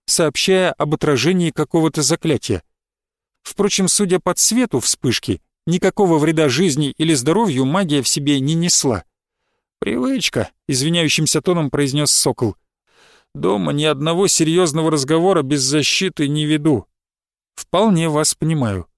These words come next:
Сам подумывал об усилении мер безопасности, но, к сожалению, не имею среди помощников артефактора». «Могу одолжить парочку»,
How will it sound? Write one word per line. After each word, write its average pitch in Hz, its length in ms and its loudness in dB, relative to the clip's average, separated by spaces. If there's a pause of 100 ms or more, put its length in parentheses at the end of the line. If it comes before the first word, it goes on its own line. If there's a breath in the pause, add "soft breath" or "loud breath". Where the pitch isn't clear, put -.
(360)
Сам 240 280 0
подумывал 160 540 2
об 147 120 0
усилении 165 460 0
мер 160 180 2
безопасности, 165 800 0
но, 208 440 0 (240)
к - 60 -8
сожалению, 180 720 2
не 180 200 2
имею 185 280 2
среди 165 300 0
помощников 165 680 0
артефактора». 151 720 -2 (720)
«Могу 190 500 0
одолжить 196 580 0
парочку», 151 500 0